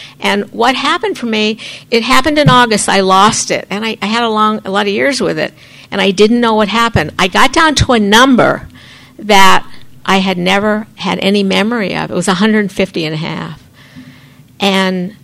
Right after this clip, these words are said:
that was one of them, and I didn't know until February what had happened. I had no clue why I had lost it, but I kept coming back and doing the best I could and working the program and doing the steps and doing everything,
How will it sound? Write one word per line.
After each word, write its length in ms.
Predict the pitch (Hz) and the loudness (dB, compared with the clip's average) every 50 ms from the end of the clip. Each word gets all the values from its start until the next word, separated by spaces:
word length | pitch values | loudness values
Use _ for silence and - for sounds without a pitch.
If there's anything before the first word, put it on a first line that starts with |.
| - _ - | -20 _ -4
that 260 | 175 - - 220 - | -2 0 0 2 2
was 180 | 277 277 254 | 0 0 0
one 180 | 233 196 185 175 | 0 0 0 -2
of 80 | 165 156 | -2 -4
them, 180 | 170 170 170 - - | -6 -6 -6 -8 -4
and 220 | 185 185 190 185 185 | -2 -2 -2 -2 -2
I 100 | 180 190 | -4 -4
didn't 260 | 175 220 240 254 277 | -4 -4 -4 -2 0
know 180 | 285 262 254 | 0 0 2
until 260 | 247 233 220 - 180 175 | 0 0 -2 -4 -6 -4
February 760 | - - 220 240 233 240 208 190 175 165 165 165 160 165 - - | -2 0 0 0 2 2 0 0 0 0 0 0 -2 -4 -4 -2
what 180 | 180 185 180 | -2 0 0
had 80 | 180 170 | 0 -2
happened. 480 | 175 190 170 170 - - - - - | -2 -4 -4 -4 -6 -8 -12 -14 -12
I 120 | - - 180 | -8 -6 -4
had 160 | 202 202 196 | -4 -2 0
no 220 | 208 247 269 320 | 0 0 0 -2
clue 300 | 311 - - 320 339 320 | -4 -4 -2 0 2 4
why 200 | 277 247 226 226 | 4 4 2 2
I 180 | 233 226 220 220 | 2 0 0 0
had 100 | 220 214 | 0 0
lost 460 | 214 214 262 - 415 - - - - | 0 -2 0 -2 -2 -2 -2 -4 -2
it, 200 | - - - - - - - - - - | -2 -4 -4 -4 -8 -12 -14 -14 -12 -6
but 120 | - 233 214 | -4 -2 -2
I 80 | 220 | -2
kept 280 | 220 - - 269 262 - | -2 -2 -2 -2 -2 -2
coming 320 | - 262 262 247 247 233 | -2 -2 -2 -2 -4 -2
back 260 | 247 240 226 214 214 | 0 0 0 0 0
and 120 | 226 208 190 | -2 -2 0
doing 200 | 220 208 202 202 | 0 0 2 0
the 100 | 202 196 | 0 2
best 320 | 208 208 208 202 - - | 4 4 4 4 2 0
I 140 | 220 190 190 | 0 -2 -2
could 460 | 196 - 220 196 185 165 - - - - - - - - - - | -2 -2 -2 -2 0 0 -2 -4 -6 -10 -16 -18 -16 -18 -14 -6
and 200 | - 208 214 208 | -2 0 2 4
working 280 | 208 226 240 - 302 269 | 4 4 4 2 2 2
the 80 | 254 | 2
program 460 | - - 262 262 254 240 214 180 170 | 4 6 6 6 6 6 4 2 2
and 100 | 170 170 | 0 2
doing 240 | 151 220 262 311 320 | 6 6 8 8 8
the 80 | 285 254 | 6 6
steps 380 | 247 - - - 190 180 - | 4 4 2 0 0 0 -2
and 100 | 220 202 | -2 2
doing 220 | 190 254 254 247 240 | 4 6 6 8 6
everything, 500 | 254 285 349 311 - - 196 185 185 | 6 4 4 2 4 4 4 2 2